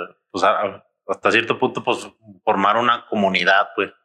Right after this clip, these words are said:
que esa comunidad no-, nos va a ayudar, esas redes de contacto nos, nos va a ayudar y nos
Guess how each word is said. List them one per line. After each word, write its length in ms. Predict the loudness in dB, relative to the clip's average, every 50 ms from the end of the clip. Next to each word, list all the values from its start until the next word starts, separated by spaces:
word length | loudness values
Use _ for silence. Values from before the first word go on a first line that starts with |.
| _ _ _ _ _ _ _ _
que 80 | 0 0
esa 120 | 0 2
comunidad 640 | 2 0 0 2 2 2 2 2 0 -2 -10 -20 _ _
no-, 220 | -10 -6 -6 -4
nos 260 | -2 -2 -2 0 2 2
va 60 | 2
a 40 | 4
ayudar, 420 | 2 2 4 4 4 4 2 0
esas 220 | -2 -2 -2 0
redes 280 | 0 2 2 2 2 0
de 100 | 0 -2
contacto 460 | -2 -4 -4 0 0 0 0 0 -4 -12 -8
nos, 340 | -6 -6 -6 -6 -8 -14 _
nos 260 | -8 -4 -4 -4 -2 0
va 80 | 2 2
a 20 |
ayudar 280 | 4 4 4 2 2 0
y 60 | -2
nos 500 | -2 -2 -4 -4 -4 -12 _ _ _